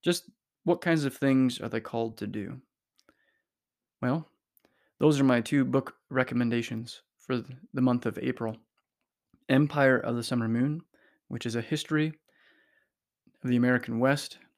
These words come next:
and the last tribe to fall, the Comanches. The second book is The Elder's Handbook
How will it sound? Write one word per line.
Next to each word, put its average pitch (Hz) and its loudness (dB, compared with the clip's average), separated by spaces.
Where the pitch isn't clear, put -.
and 131 -4
the 120 -2
last 123 0
tribe 120 -2
to 127 -14
fall, 120 -4
the - -20
Comanches. 123 -4
The - -8
second 160 4
book 117 -2
is 120 -6
The 135 2
Elder's 143 6
Handbook 120 -2